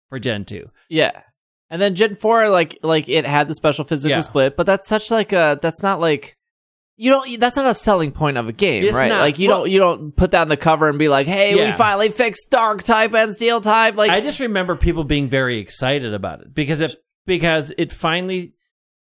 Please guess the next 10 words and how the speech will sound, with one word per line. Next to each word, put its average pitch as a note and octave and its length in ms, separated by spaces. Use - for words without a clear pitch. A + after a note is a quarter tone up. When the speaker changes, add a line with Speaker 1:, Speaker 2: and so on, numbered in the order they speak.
Speaker 1:
they D#3+ 80
made G3+ 160
a - 120
Speaker 2:
Anyone D#4+ 200
Speaker 1:
change F#3 320
that - 60
Speaker 2:
excited G3 280
about D#3+ 280
that, E3+ 260
though, G2+ 380